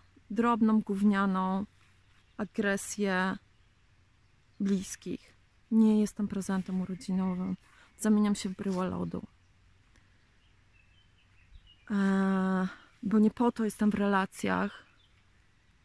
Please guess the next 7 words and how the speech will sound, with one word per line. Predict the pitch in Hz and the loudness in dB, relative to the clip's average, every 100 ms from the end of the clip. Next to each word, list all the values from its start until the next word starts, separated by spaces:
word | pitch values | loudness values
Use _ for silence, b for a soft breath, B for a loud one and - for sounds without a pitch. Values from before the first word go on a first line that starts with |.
| _ _ _ _ | _ _ _ _
żeby | 208 226 214 208 196 | -4 0 0 0 0
być | 190 190 196 - | 0 0 -2 -4
dla | - 196 | -6 -6
kogoś | - 214 190 190 185 190 | -4 -4 -2 -2 -2 -4
wycieraczką | 196 - 202 190 185 - 185 | -6 -2 -2 -2 -4 -6 -8
do | 175 | -8
butów. | 175 190 180 - | -8 -8 -6 -10